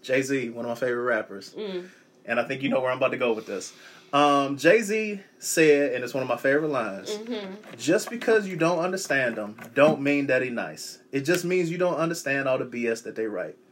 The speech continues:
Speaker 2: Mm.
Speaker 1: Just 'cause they wear a kufi, don't mean that they bright." I think I flipped it, but still, it's the same thing.
Speaker 2: <laughs>
Speaker 1: It's the exact same thing. Just because somebody says something to you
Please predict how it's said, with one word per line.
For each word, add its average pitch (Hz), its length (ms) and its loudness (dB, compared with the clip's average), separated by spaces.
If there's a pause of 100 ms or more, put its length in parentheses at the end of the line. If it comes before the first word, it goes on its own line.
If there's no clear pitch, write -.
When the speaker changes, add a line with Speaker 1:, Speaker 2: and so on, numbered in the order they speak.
(100)
Speaker 2:
Mm. 180 260 -8
Speaker 1:
Just 156 280 0
'cause 190 160 2
they 202 100 0
wear 214 200 0
a 202 40 -2
kufi, 160 600 2 (180)
don't 185 260 4
mean 202 160 0
that 196 140 0
they 196 100 2
bright." 127 360 2 (1080)
I 135 60 2
think 160 160 4
I 147 80 6
flipped 196 320 0
it, 180 180 0
but 151 140 6
still, 180 260 4
it's 165 100 0
the 165 100 2
same - 420 6
thing. - 20 4
Speaker 2:
<laughs> 311 1000 6
Speaker 1:
It's 170 120 4
the 190 100 8
exact 170 380 6
same 170 280 0
thing. 151 220 -2
Just 214 320 2
because 240 560 2
somebody 208 520 0
says 196 440 0
something 165 300 -4
to 147 120 -2
you 120 320 -6